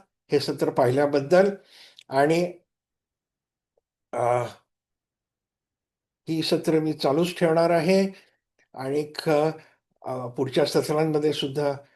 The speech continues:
खूप, अ, महत्त्वाची माहिती पुढच्या सत्रात बहुतेक हार्ट अटॅकबद्दल माहिती देणार, आणि त्याच्या पुढच्या सत्रात,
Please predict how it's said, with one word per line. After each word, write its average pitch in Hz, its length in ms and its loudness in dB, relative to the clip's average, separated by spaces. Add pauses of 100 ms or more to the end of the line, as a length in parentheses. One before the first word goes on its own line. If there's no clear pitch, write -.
(120)
खूप, - 480 2
अ, - 260 -10
महत्त्वाची 139 540 0
माहिती 160 640 -2 (280)
पुढच्या 147 240 -2
सत्रात 151 400 0
बहुतेक 143 340 -2
हार्ट 143 260 0
अटॅकबद्दल 165 640 0
माहिती 160 320 0
देणार, 165 480 2 (340)
आणि 135 100 -6
त्याच्या 135 280 -4
पुढच्या 139 320 -4
सत्रात, 139 440 -4